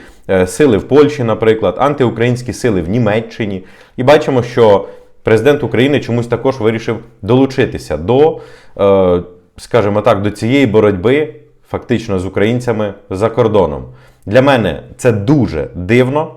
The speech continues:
навіщо робити такі заяви, кому вони приносять користь і на кого насправді вони, е, працюють. От. Е, наступне.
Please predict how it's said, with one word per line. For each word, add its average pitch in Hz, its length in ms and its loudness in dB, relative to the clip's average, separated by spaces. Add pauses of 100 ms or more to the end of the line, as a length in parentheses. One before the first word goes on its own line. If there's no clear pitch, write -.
навіщо 120 460 0
робити 113 340 0
такі 135 240 -4
заяви, 143 500 2 (120)
кому 135 300 2
вони 101 200 0
приносять 107 480 -2
користь 165 380 2 (440)
і 113 100 0
на 123 100 4
кого 151 220 4
насправді 123 480 0
вони, 101 380 -2 (560)
е, 92 380 2 (280)
працюють. 123 720 0 (320)
От. 98 400 2 (640)
Е, 87 380 2 (180)
наступне. 113 760 -2